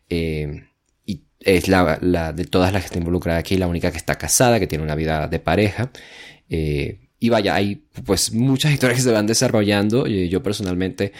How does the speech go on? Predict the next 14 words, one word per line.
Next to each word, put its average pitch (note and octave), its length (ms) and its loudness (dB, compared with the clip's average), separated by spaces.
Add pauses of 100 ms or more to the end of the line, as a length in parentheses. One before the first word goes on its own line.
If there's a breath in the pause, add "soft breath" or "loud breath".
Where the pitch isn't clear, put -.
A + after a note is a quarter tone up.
(320 loud breath)
soy C3 140 0
muy B2 140 4
fan G#2 280 0
de, F#2+ 220 2
de E2+ 140 -2
Carmen. F#2+ 500 0
Carmen G2 340 0
me, F#2 220 0
me F2 120 -2
parece F2 280 -2
increíble. G2+ 720 2 (440 loud breath)
Eh, F#2+ 340 2
creo A2+ 220 0
que, F#2+ 920 0